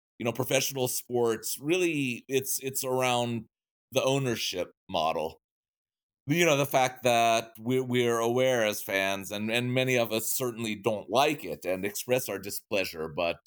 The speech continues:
you know, they, you know, a lot of the, the team owners,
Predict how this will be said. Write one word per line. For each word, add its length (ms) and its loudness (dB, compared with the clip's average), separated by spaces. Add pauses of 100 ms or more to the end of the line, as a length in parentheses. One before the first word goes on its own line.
(100)
you 80 -8
know, 260 -8
they, 340 -2 (580)
you 80 0
know, 120 4
a 40 4
lot 200 4
of 120 -2
the, 260 2
the 140 2
team 300 -4
owners, 720 -2